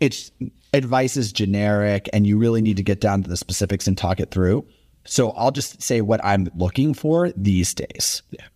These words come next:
Speaker 1: All right. The first thing I'm looking for is I go back to why did Laura and Charles talk me out of, what was the thing that they said to me and said to us, and what were we saying to ourselves that kept us going?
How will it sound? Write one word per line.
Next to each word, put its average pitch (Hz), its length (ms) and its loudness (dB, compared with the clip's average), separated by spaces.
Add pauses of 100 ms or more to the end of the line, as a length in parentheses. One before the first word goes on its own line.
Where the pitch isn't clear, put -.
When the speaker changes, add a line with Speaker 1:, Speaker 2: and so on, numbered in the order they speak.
Speaker 1:
All 95 60 2
right. 101 180 2 (460)
The 120 320 0 (380)
first 156 240 0
thing 185 180 0
I'm 180 120 2
looking 180 300 0
for 180 400 0 (320)
is 113 460 0 (260)
I 110 80 2
go 131 180 2
back 120 300 -2
to 104 280 0
why 113 420 2
did 123 140 0
Laura 104 300 2
and 107 180 2
Charles 85 540 -2
talk 104 340 -2
me 101 300 4
out 73 220 -2
of, 62 360 -4 (340)
what 135 180 2
was 170 180 0
the 127 120 0
thing 107 400 0
that 92 120 -2
they 95 240 -2 (140)
said 101 400 -2
to 110 100 0
me 135 400 0 (260)
and 104 140 4
said 104 240 0
to 101 200 -2 (160)
us, 107 360 0
and 107 100 2
what 127 160 2
were 117 140 0
we 110 100 0
saying 104 220 0
to 98 60 2
ourselves 104 400 0
that 104 120 -2
kept - 300 -6
us 87 240 -2
going? 87 460 -2